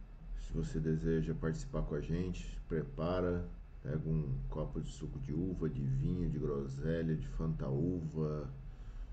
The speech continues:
de água, o que você tiver por aí, um pedacinho de pão. E depois da mensagem a gente vai ter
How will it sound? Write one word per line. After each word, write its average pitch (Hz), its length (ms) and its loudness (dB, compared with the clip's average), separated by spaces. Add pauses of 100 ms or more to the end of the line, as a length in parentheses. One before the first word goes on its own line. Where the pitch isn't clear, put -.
(120)
de 73 180 0
água, 82 440 2
o 80 80 2
que - 100 -4
você 87 100 0
tiver 85 300 2
por 85 200 2
aí, 80 360 4
um 92 80 0
pedacinho 80 460 0
de 80 80 2 (160)
pão. 98 420 4 (720)
E - 80 -4
depois 85 300 2
da 85 80 2
mensagem 80 540 0
a - 20 2
gente 85 120 -2
vai 82 200 4
ter 87 420 2